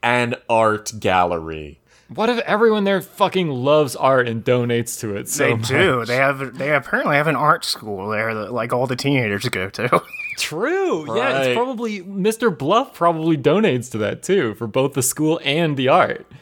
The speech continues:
Speaker 1: I don't think Mister Bluff's a fan of art.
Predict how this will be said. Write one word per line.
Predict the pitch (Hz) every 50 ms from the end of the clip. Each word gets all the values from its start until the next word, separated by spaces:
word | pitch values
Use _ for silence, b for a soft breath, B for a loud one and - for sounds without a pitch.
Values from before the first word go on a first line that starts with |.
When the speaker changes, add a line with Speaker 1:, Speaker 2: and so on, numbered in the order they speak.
| B B B B B B
Speaker 1:
I | - 175 202
don't | 165 - 214 277 269
think | 359 330 254
Mister | 294 302 - - 269
Bluff's | 214 175 190 196 190 - -
a | 180
fan | - 180 165 165 165 156
of | 131 123
art. | 123 123 117 101 95 - -